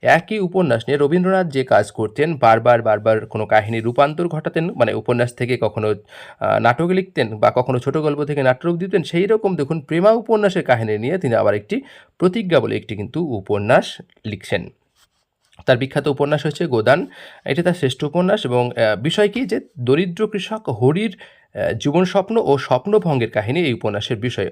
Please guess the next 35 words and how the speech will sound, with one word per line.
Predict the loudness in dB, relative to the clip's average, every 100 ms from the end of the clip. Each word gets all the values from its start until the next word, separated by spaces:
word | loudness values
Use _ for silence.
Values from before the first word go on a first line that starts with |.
| -2
অর্থাৎ | 0 0 0
হরির | -2 -2 -2
জীবনের | -2 -2 -2
সমস্যাই | -4 -2 -4 -4 -4 -4
এই | -4
উপন্যাসের | -6 -8 -4 -2 -2 -8 -20 -10 -2
মূল | 0 0 -6 -10 -8
বিষয়। | -6 -6 -8 -14 _ 2
পটমে | 2 4 0 0
কি | -4
গ্রাম | -4 -2 -2 -2 -4
ও | -4
শহর | -4 -4 -4
দুই | -2 -2 -2 -4 -2
এই | -2
উপন্যাসের | -2 -6 -8 -8 -6
পটভূমি, | -2 0 -2
চরিত্র | 0 -2 -2 -6
কি | -4
ধনিয়া, | -2 0 4 4
ভোলা, | 4 2 4 4
গবর, | 2 -2 0 -4
সোনা, | -4 -2 0 0 -4 -20 -8
রূপা | -4 -2
এবং | 0 0 0
হরিরাম। | 0 0 0 -2 -6
হরিরাম | -4 -2 0 -2
হচ্ছে | -2 -2
এই | -2
উপন্যাসে | -2 -6 -6
কিন্তু | -8 -6 -8 -8 -18 -20 _ -8
মেন। | -8 -8 _ _ _ _ _ _ _ _ _ -8
এবং | -2 0
এই | 0 -2 -2
উপন্যাসটি | -6 -2 0 -2 -4 -8